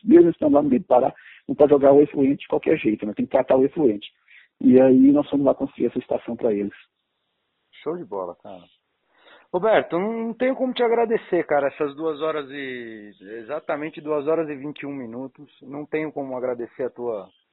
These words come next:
Speaker 2: não tenho como agradecer tua atenção, tua delicadeza, tua... teu, teu tato em, em me atender num sábado à tarde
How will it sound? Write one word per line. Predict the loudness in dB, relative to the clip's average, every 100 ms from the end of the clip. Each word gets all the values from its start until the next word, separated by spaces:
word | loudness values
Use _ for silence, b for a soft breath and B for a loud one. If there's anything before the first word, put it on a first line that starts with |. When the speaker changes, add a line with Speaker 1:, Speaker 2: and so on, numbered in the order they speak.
| _ _ _ _ -20
Speaker 2:
não | -12
tenho | -10
como | -8 -8
agradecer | -6 -8 -10 -12
tua | -12
atenção, | -12 -16 -14 -8 -6 -6
tua | -8
delicadeza, | -12 -12 -10 -12 -8 -6 -6 -8 -12
tua... | -10 -10 -8 -12 -16 -20 _ _ _
teu, | -18 -18 -18 _ _ _ _ _ _
teu | -12
tato | -4 0 0 -2
em, | -12 -16 _
em | -20 -20 -18 -18 -20 -20 -20 _ _ _ _ _
me | -10 -10
atender | -8 -10 -8 -8
num | -8
sábado | -6 -4 -4
à | -8
tarde | -4 -4 -4 -8 -18